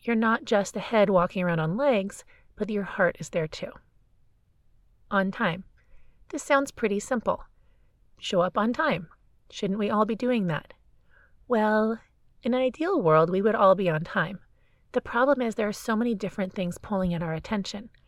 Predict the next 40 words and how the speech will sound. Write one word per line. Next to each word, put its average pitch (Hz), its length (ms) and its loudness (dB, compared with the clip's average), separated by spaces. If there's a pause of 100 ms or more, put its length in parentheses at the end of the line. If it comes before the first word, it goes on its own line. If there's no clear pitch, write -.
(300)
and 220 220 0
most 254 340 2
people 208 320 -4
tend 214 680 -2
to 220 120 -10
gradually, 190 520 0
over 180 240 -6
time, 208 600 0 (440)
as 208 100 -8
they 196 100 0
become 196 320 -6
comfortable 233 480 -2
in 185 100 0
a - 20 -8
situation, 180 760 -6
show - 220 0
up 190 120 -2
later 170 360 -2
and 190 200 -6
later. 214 360 -2 (960)
There 247 120 4
are 247 180 0
other 415 160 4
people, 180 380 2
like 175 220 2
my 156 100 -2
husband, 196 580 -2 (140)
who 202 380 2 (320)
the 208 80 -2
more 208 260 2 (100)
anxious 233 500 -2
he 180 140 -4
is 165 140 0
about 170 240 -4
something, 180 480 -6
the 226 100 -4
later 208 280 2
he 190 140 -2
shows 175 300 -2
up, - 280 -6